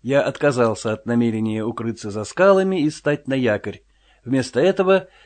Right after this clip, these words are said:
я направил яхту вдоль северо-западного берега, чтобы обогнуть остров с запада и войти в бухту Тагус,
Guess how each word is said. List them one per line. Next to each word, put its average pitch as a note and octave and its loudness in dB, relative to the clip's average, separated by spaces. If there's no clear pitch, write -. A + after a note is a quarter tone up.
я G3 4
направил F3+ 2
яхту G3 0
вдоль F3 0
северо-западного B2+ 0
берега, G#3+ 0
чтобы F#3 0
обогнуть D3+ 2
остров A2+ -4
с G#2+ -12
запада G3+ 0
и F#3+ -2
войти E3 -2
в F#3 -6
бухту F3+ -6
Тагус, C3+ -4